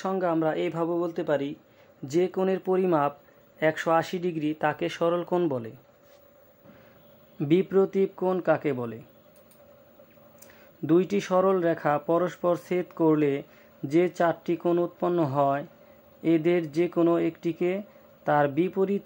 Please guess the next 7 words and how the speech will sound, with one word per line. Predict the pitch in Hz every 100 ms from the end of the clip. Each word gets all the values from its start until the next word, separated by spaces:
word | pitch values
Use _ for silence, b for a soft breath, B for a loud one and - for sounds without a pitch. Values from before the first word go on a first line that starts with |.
| -
কোণের | 180 170 160
বিপ্রতীপ | 170 180 185 175 190 170 -
কোণ | 175 175
বলে। | 131 113 117 - - - - - - _ _ _ B B B -
দুইটি | 139 160 165 175
সরল | 175 170 180 170
রেখা | 165 160 160